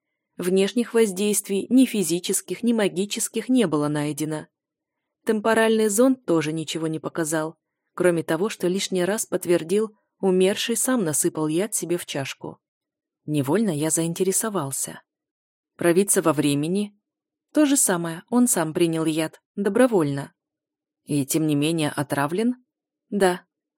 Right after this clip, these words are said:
Второй раз Баст представили её новому мужу, когда ей было всего десять лет. Мужчина из военной знати. Очень силён, одарён магически. Занимал высокое положение при дворе. Уважаем многими.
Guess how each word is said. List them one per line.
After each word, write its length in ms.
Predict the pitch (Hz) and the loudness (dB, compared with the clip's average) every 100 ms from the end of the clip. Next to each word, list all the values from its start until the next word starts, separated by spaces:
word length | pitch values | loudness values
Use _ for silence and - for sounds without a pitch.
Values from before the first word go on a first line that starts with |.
| _ | _
Второй 380 | _ - 254 311 | _ 2 6 8
раз 260 | 285 254 - | 6 4 0
Баст 340 | 190 240 - | 0 0 -2
представили 580 | 214 208 - 214 220 208 | 0 0 2 0 0 0
её 240 | 202 196 | 2 2
новому 380 | 196 202 190 185 | 2 2 2 2
мужу, 380 | 180 233 240 233 | 2 2 2 0
когда 300 | - 202 240 | -2 2 4
ей 180 | 254 226 | 4 4
было 260 | 190 226 | 4 2
всего 300 | 233 - 196 | 2 0 2
десять 420 | 226 190 202 196 170 | 2 0 -2 -2 -2
лет. 300 | 156 - _ _ _ - | -2 -4 _ _ _ -4
Мужчина 480 | 233 220 285 233 175 | 0 2 2 4 2
из 100 | 170 | 4
военной 380 | 190 208 190 | 4 4 2
знати. 500 | 170 160 143 - - _ _ _ - | 2 0 -4 -6 -10 _ _ _ -4
Очень 360 | 196 185 240 | -2 0 0
силён, 480 | 240 285 247 165 156 _ _ | 0 2 2 0 -6 _ _
одарён 420 | 180 175 175 185 | -2 4 6 6
магически. 760 | 233 254 175 - - - 165 170 _ _ - | 6 4 2 -4 -6 -6 -10 -14 _ _ -4
Занимал 500 | 185 208 202 214 220 | 2 4 4 2 2
высокое 480 | 185 - 226 226 214 | 2 2 -2 -2 -2
положение 580 | 226 240 220 175 151 | 0 0 2 0 -2
при 120 | - 156 | -6 -2
дворе. 420 | 165 165 147 143 _ _ _ _ - | 0 0 -2 -8 _ _ _ _ -8
Уважаем 600 | 208 185 165 156 180 202 | 0 2 2 0 -2 0
многими. 680 | 180 180 156 135 143 139 | 0 0 -2 -4 -6 -8